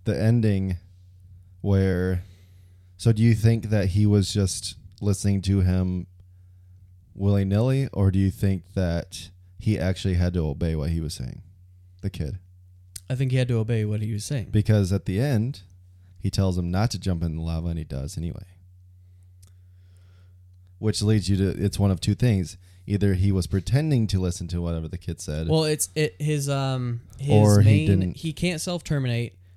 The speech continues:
Speaker 2: but he, the Terminator will always follow his main mission first. If his main mission is to protect John and, and Sarah, or John Connor, then he knows that his main priority is to destroy the chip in him.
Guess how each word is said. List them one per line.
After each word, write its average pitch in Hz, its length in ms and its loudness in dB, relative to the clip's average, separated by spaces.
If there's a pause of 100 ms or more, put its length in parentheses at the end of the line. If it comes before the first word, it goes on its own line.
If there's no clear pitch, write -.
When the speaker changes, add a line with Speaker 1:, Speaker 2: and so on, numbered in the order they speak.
(140)
Speaker 2:
but 123 160 -2
he, 131 220 -4 (200)
the 123 140 -4
Terminator 151 480 -2
will 131 120 -2
always 127 460 -2
follow 120 400 0
his 110 300 -2
main 120 500 -2
mission 113 400 -2
first. - 640 -8 (440)
If 110 140 -6
his 110 140 -4
main 139 260 0
mission 131 280 -4
is 120 100 -4
to - 80 -12
protect - 500 -6 (640)
John 120 280 -2
and, 110 160 -4 (100)
and 120 240 -2
Sarah, 107 300 -4
or 110 160 -4
John 113 260 -4
Connor, 110 440 -6 (260)
then 110 140 -4
he 123 140 -2
knows 117 280 0
that 113 160 -4
his 110 320 -8
main 139 300 -2
priority 113 460 -4
is 113 120 -4
to 120 120 -8
destroy 117 600 -6 (560)
the 113 80 -4
chip - 240 -6
in 107 100 -8
him. 113 300 -6